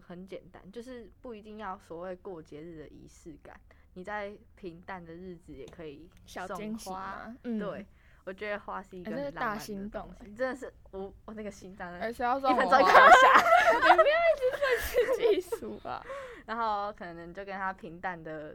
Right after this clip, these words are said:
Speaker 1: 走在街上一起散步，或者是一起吃一顿饭，就会觉得很幸福这样子。
Speaker 2: 对，对，对，确实。
Speaker 1: 嗯。
Speaker 2: 哎，但我们很常被控诉说控制欲很强。
Speaker 1: 对啊。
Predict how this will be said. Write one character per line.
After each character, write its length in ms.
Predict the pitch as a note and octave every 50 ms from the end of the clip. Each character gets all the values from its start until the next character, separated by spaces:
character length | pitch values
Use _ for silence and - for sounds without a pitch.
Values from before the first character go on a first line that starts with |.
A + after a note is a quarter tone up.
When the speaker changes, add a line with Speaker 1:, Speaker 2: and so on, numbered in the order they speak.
| - - _
Speaker 1:
走 160 | - E3 D3
在 320 | D#3 G3 F#3+ F#3 F3 F3+ F#3+ - _
街 200 | - F#3 F3+ F#3
上 240 | A3 - G3+ F3+ F3+
一 60 | F#3
起 140 | - E3 D3
散 280 | - - - F3 - D3+
步， 240 | D#3 - F3+ D#3+ D#3
或 160 | F#3 E3 D#3
者 60 | D#3+ F#3
是 80 | F3+
一 40 | D#3+
起 160 | F3+ - D3
吃 160 | D#3 - -
一 80 | E3 D#3
顿 240 | D3+ - E3+ D3+ E3
饭， 300 | F#3+ - F#3 D#3+ D#3 D#3+
就 60 | -
会 100 | D#3+ E3+
觉 140 | E3 - C#3+
得 80 | D3 D#3+
很 100 | F3 - -
幸 240 | - - - E4+
福 80 | - -
这 320 | - G3+ F3 F3+ - - -
样 100 | D#3+ - -
子。 20 |
Speaker 2:
对， 100 | - G#3+
对， 20 |
对， 180 | - - - A3
确 60 | - - -
实。 200 | - - - - - _ _ _ _ _
Speaker 1:
嗯。 100 | - D3+ -
Speaker 2:
哎， 100 | - A3+
但 140 | A3+ C#4+ E4
我 60 | D#4
们 180 | A3 G#3 F#3+ G#3+
很 100 | A3 F3+
常 200 | G3 - F3+ F3
被 120 | F#3 G3+
控 280 | G#3 - - A#3+ F#3+ G3+
诉 180 | - - G3+ F#3
说 180 | - - F3
控 240 | F3+ - A3+ F3+ F#3
制 220 | G3+ - F3+ E3+
欲 100 | F3 E3 E3+
很 120 | G3 - _ _
强。 160 | - - - - - - - - -
Speaker 1:
对 220 | - G#3 F#3 F3 E3+
啊。 340 | E3+ E3+ E3+ E3 E3+ F3+